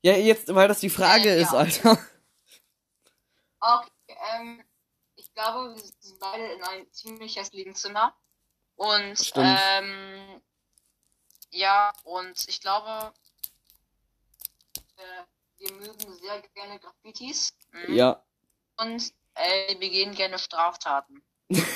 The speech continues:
Speaker 2: Okay, das letzte war ein Spaß, das letzte war ein Spaß.
Speaker 1: Ja, in, äh,
Speaker 2: Ähm,
Speaker 1: <laughs>
Speaker 2: ah ja, und wir sehen alle ziemlich hässlich aus, das stimmt.
Speaker 1: Ja. Oh Mann. Jetzt hast du sogar vier Fakten schon gesagt, die stimmen.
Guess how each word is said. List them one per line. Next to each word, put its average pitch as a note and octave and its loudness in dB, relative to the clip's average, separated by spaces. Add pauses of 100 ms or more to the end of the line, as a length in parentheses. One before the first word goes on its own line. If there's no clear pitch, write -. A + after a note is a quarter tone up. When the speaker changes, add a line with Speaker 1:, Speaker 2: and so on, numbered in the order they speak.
(500)
Speaker 2:
Okay, A#3 -2
das G3+ -2
letzte G3+ -10
war F#3+ 2
ein G3 -2
Spaß, - 2
das B3+ -6
letzte A#3 0
war A3+ 2
ein G3 -4
Spaß. F3+ -2
Speaker 1:
Ja, C3 6
in, C3+ 0
äh, C#3 -2 (480)
Speaker 2:
Ähm, G3+ 0 (400)
Speaker 1:
<laughs> - -14
Speaker 2:
ah G#3 -4
ja, E3+ 0 (100)
und B3+ -6
wir B3+ -10
sehen G#3+ -12
alle F#3+ -6
ziemlich F#3+ -12
hässlich E3 -10
aus, - -16
das - -12
stimmt. - -20 (1200)
Speaker 1:
Ja. - -4 (1300)
Oh A2+ 4
Mann. A2+ 2 (1040)
Jetzt C3 2
hast D#3 4
du D3+ 2
sogar D3 8
vier F3 6
Fakten - -2
schon A#2 -4
gesagt, A2 -2
die A#2+ -14
stimmen. A2+ -6